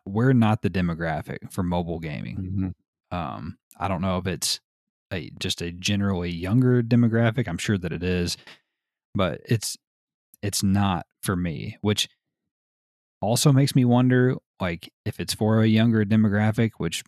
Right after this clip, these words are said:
Speaker 1: seems like a safe bet, you know, where do you draw the line? Can you ha-, <laughs> can you have a God of War game where he's cleaving demons in half with his axe? Like, I don't, <laughs> I don't know. Like, it's hard to say. It's really hard
Speaker 2: Right.
Speaker 1: to say.
Speaker 2: Like, one thing I would want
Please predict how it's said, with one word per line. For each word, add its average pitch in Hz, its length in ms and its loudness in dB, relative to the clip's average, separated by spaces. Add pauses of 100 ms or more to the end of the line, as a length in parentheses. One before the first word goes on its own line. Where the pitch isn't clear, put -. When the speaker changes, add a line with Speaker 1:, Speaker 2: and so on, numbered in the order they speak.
(120)
Speaker 1:
seems 92 360 -2 (120)
like 90 120 -8
a 82 40 -8
safe 90 280 -2 (100)
bet, 90 300 -2 (580)
you 104 100 -2
know, 87 100 -2
where 101 260 2
do 113 60 4
you 101 140 2
draw 95 260 0
the 90 100 -4
line? 80 360 -4
Can 101 160 -4
you 87 180 -2
ha-, 92 460 0
<laughs> - 40 -20
can 110 140 -2
you 92 100 -4
have 110 220 -2
a 123 40 -2
God 110 220 2
of 110 80 -2
War 110 240 0
game 110 300 4
where 87 100 2
he's 98 320 0 (120)
cleaving 104 680 2 (320)
demons 113 440 4
in 113 80 6
half 117 300 4
with 101 100 0
his 92 160 0
axe? 123 440 2
Like, 98 240 -2
I 107 100 0
don't, 113 160 2
<laughs> - 220 0
I 156 100 8
don't 151 180 6
know. 120 260 4
Like, 90 280 -8 (600)
it's 107 180 0
hard 156 220 2
to 117 60 2
say. 87 400 0 (240)
It's - 200 -6
really 107 220 2
hard 95 200 4
Speaker 2:
Right. 90 60 0
Speaker 1:
to 87 80 -2
say. 87 380 -2 (460)
Speaker 2:
Like, 101 200 2
one 117 220 4
thing 113 220 0
I 98 80 2
would 98 160 4
want 90 280 2